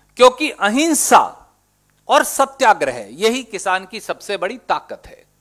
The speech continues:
और लक्ष्य केवल एक है, मोदी सरकार तीन काले कानून खत्म करे।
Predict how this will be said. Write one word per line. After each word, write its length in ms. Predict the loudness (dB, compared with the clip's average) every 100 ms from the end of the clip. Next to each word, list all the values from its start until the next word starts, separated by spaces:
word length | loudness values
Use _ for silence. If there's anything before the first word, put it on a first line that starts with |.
| _ _ _ _ _ _ _ _ _ _ _ _ _ _ -8 6
और 560 | 8 10 8 4 -18 _ -8
लक्ष्य 560 | 2 4 4 2 -2
केवल 340 | 0 0 0 0
एक 200 | -6 -12
है, 200 | -18 -20 _ _ _ _ _
मोदी 420 | -6 0 0 0 -2
सरकार 600 | -2 -2 4 4 4 -6
तीन 280 | -8 -8 -8
काले 360 | -2 0 -2
कानून 500 | -6 -6 -6 -12 -16 -14
खत्म 340 | -10 -10 -12
करे। 340 | -12 -12 -12